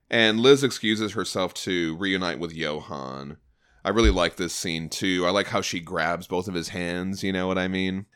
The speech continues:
And he goes, "Elizabeth, ah, if only I could kiss your hand." And she says, "God, it's good to see you, Johan." I like how she says, "It's good to see you," 'cause he's not there.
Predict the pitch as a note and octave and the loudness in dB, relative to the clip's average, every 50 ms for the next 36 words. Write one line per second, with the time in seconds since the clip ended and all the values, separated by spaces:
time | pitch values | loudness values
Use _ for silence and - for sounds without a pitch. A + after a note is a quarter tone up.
0 | _ - G#2 G2+ A2 A2 G2+ G#2 G2+ G2 A#2 B2 D3 D#3 C#3 C3+ A#2+ G#2 - A2+ | _ -4 -2 -2 0 2 2 2 2 2 6 6 6 6 6 4 2 2 4 4
1 | B2 B2+ A#2 A2 - B2+ B2+ C#3 C3+ C3 C3+ A#2 A2 - B2+ A#2 - - C3+ B2 | 6 6 6 4 2 0 -2 -2 -2 -2 -4 -6 -6 -4 -4 -4 -2 -2 -2 -4
2 | G#2+ G#2+ D2 C2 C#2 C2+ A#1+ A1 G#1 G#1 - _ _ - - - - - G#2+ G#2 | -4 -4 -6 -4 -4 -6 -6 -8 -10 -12 -14 _ _ -20 -20 -12 -6 -4 -2 -2
3 | - - A2+ A2 - - A#2 G#2+ G#2 G2+ G#2+ G2+ B2 B2+ C#3 C#3 C3 A#2+ A2 F#2+ | 0 0 0 0 0 2 2 2 2 2 0 0 4 4 6 6 6 4 4 0
4 | - G2+ G#2+ B2 B2+ B2+ C3 A#2 - - - F#2 F#2+ F#2+ F#2 E2+ E2 D#2+ E2 E2 | -2 0 2 2 2 2 0 -2 -2 -2 -2 -2 -2 -2 -2 -2 -2 -2 -2 -2
5 | D#2+ E2 E2 F2+ F2+ F2 E2 F2+ A2 A#2 B2 A2 - A#2 G#2 - A2+ G#2 G2+ G2+ | -4 -4 -4 -4 -4 -2 0 -2 0 2 2 0 2 0 -4 -2 -2 -2 -2 -2
6 | F2 - - F2+ F#2 G#2 G#2 G#2+ G2+ G2 - - - G2+ G2+ G2+ G2 F#2 F2 - | -4 -6 -10 -4 0 0 0 2 0 -2 -2 0 0 0 0 0 0 0 -2 -2
7 | G#2+ F#2+ G2 A2 A2+ A2 A2+ B2+ C3+ C#3 B2 G#2+ _ _ _ _ _ _ - A2 | -4 -4 -2 -2 -2 0 0 0 2 2 0 -2 _ _ _ _ _ _ -4 0
8 | A2 A2 A#2+ G#2+ - - - - | 2 4 4 2 0 -2 -6 -14